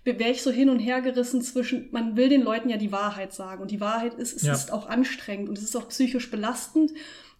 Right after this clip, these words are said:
Speaker 1: Und, ähm, Arbeiten an der Uni spezifisch ist auch sch-, ähm, so,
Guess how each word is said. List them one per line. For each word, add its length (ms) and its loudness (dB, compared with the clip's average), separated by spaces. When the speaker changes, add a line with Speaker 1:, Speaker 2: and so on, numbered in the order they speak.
Speaker 1:
Und, 280 4
ähm, 220 -6
Arbeiten 460 -2
an 100 -4
der 180 -4
Uni 240 8
spezifisch 720 -2
ist 220 -6
auch 320 0
sch-, 320 -6
ähm, 300 0
so, 200 0